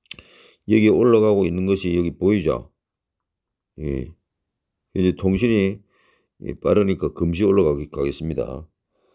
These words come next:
그래서 이렇게, 예, 올립니다. 그리고 올릴 때 유의할 점은 제목과 설명에 여기 있는 샤프 쇼츠 요걸 반드시 해시를,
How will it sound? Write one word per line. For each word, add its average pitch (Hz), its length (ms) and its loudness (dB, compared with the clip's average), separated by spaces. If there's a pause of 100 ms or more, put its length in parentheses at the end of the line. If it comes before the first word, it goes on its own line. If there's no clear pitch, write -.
(420)
그래서 101 280 2
이렇게, 123 560 2 (640)
예, 76 200 -6
올립니다. 78 560 -4 (560)
그리고 107 240 4
올릴 131 260 4
때 98 140 0
유의할 113 360 4
점은 90 460 -2 (320)
제목과 127 460 4
설명에 95 760 0 (720)
여기 92 480 2 (100)
있는 82 320 -2 (340)
샤프 123 680 0
쇼츠 101 640 -2 (1160)
요걸 104 380 4 (1080)
반드시 95 460 0
해시를, 87 720 2